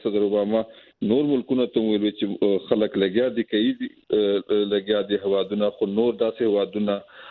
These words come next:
اه، چې کوم په علاقې کې دي او ښه خودکفیله دي او، اه، دولتمند دي، هغوی ته هم پکار ده چې هغوی دې زیات وکړي، هغوی دې دا خلک زن-، دا، اه،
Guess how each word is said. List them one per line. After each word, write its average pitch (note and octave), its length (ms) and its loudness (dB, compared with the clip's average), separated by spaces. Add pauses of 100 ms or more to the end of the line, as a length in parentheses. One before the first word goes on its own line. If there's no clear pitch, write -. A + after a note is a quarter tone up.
(120)
اه، G2+ 400 4
چې - 180 -6 (100)
کوم G#2+ 160 2
په G2+ 400 2
علاقې G2 440 0
کې G#2+ 180 -2
دي G2+ 340 -2
او F#2 160 2
ښه G#2+ 380 -2
خودکفیله G#2+ 560 0
دي G2+ 220 -2
او، F#2 140 0 (140)
اه، G2 120 2
دولتمند G2 640 -2
دي، G2 140 -2 (320)
هغوی G#2+ 240 2
ته B2+ 120 0
هم B2 100 0
پکار A2 320 0
ده A2 120 2
چې - 140 -4
هغوی G2+ 220 0
دې G2 220 -2
زیات A2+ 220 0 (100)
وکړي، G2+ 280 0
هغوی F#2+ 240 -2
دې G2 360 -2
دا F#2+ 140 2
خلک G2 360 -2 (180)
زن-، G2+ 220 -4 (260)
دا، G#2 100 6
اه، G2+ 300 0